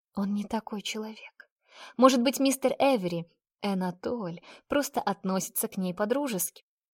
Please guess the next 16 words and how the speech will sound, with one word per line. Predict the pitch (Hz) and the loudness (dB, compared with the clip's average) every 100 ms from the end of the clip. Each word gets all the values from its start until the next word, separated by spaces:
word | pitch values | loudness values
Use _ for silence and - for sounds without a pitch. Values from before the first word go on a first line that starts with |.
| _ _ _ - | _ _ _ -6
Но | 180 | -4
что | 185 - 285 | -4 -4 -4
тогда | 277 240 233 | -4 -2 -2
значат | 214 202 247 233 175 | -2 -2 -2 -6 -6
эти | 175 180 | -6 0
ласковые | 180 185 185 196 185 185 | 4 4 4 0 2 2
взгляды | 175 175 180 185 202 | 2 2 4 4 2
и | |
слова? | 208 - 247 220 175 - _ - - | -2 -2 -2 -2 -6 -10 _ -20 -2
Может | 233 302 320 285 | 4 4 4 4
ли | 262 | 8
она | 247 214 226 | 8 6 4
надеяться | 269 190 180 190 202 202 | 4 4 4 4 2 -4
на | 180 | -4
нечто | 165 185 - 196 | -4 -6 -6 -4
большее? | 226 254 - - 202 | -2 -2 -4 -12 -16